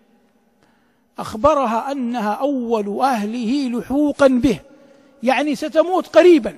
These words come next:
مع ذلك ماذا؟ فرحت، لأنها ستلحق برسول الله صلى الله عليه وسلم. ثم خرجت، ثم دخل أسامة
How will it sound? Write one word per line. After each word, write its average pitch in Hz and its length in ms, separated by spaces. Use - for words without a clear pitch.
مع 226 200
ذلك 247 360
ماذا؟ 233 380
فرحت، 311 580
لأنها 226 580
ستلحق 247 760
برسول 226 520
الله 220 300
صلى 208 280
الله 202 320
عليه 185 280
وسلم. - 360
ثم 320 180
خرجت، - 560
ثم 254 180
دخل 254 480
أسامة 226 380